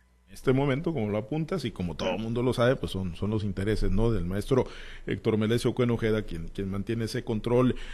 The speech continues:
férreo importante dentro de la Universidad Autónoma de Sinaloa, Altagracia. Pero bueno, ir a avanzar hacia una, hacia una consulta universitaria en estos momentos, cuando están encarrilados los partidos políticos en el dos mil veinticuatro, ¿qué tan positivo o contraproducente puede ser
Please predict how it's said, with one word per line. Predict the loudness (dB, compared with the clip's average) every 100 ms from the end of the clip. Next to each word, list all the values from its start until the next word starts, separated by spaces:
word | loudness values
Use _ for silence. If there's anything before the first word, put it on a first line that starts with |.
| -12
férreo | 2 4 6 6
importante | 4 2 2 0 2 4
dentro | 4 4
de | 4
la | 4
Universidad | 2 0 0 0
Autónoma | 0 0 0 2
de | 2
Sinaloa, | 2 2 4 4 4
Altagracia. | 4 4 4 2 2 2
Pero | 2
bueno, | 4 2 2
ir | 4 4
a | 4 4 2
avanzar | 2 2 2
hacia | 2 2 2
una, | 4 2 4
hacia | 2 4
una | 4 2
consulta | 2 2 4 4 4 2 4
universitaria | 4 4 4 2 2 4 2
en |
estos | 0 2 2
momentos, | 2 2 2 4 2 2 -6 -14 -4
cuando | 0 4 4 4
están | 4 4 4 4
encarrilados | 2 2 2 4 6 6 4
los | 2 0
partidos | 0 2 4 4
políticos | 2 2 2 0 -2 -2 -2
en | -4
el | -2
dos | -2 -2
mil | 0
veinticuatro, | 0 0 -2 2 2 4 0 0
¿qué | 0
tan | 0 2 2 4 2 2
positivo | 0 0 4 4 6
o | 2
contraproducente | 0 0 -2 0 0 2 2 2 0
puede | 2 2
ser | 4 4 2